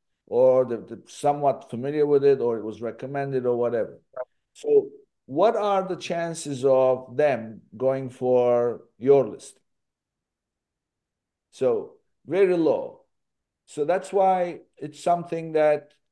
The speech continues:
is really not worth your time. However, and this is what happens on Amazon, and I, and I don't believe that's the case on Google, but you tell me, I'm just guessing. Uh,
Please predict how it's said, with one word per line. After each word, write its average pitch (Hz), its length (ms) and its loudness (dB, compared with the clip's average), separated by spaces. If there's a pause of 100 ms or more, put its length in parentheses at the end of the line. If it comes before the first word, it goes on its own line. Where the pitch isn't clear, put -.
is 139 320 -14
really 156 560 -2 (480)
not 143 320 -4 (1300)
worth 147 340 4
your 143 160 4
time. 110 340 -6 (200)
However, 160 720 2 (100)
and 131 140 -12
this 170 200 -8
is 165 140 -10
what 156 500 4
happens 151 500 -6
on 139 160 -6
Amazon, 139 500 -2
and 123 100 -6
I, 120 100 -2 (180)
and 104 100 -8
I 120 100 -4
don't 131 280 -4
believe 127 360 -8
that's 117 260 -4
the 107 80 -16
case 120 400 -6
on 104 220 -10
Google, 120 300 -4
but 90 180 -8
you 107 120 -14
tell 113 240 -6
me, 95 300 -14 (140)
I'm 95 160 -14
just 101 240 -12
guessing. 104 360 -10 (720)
Uh, 117 160 0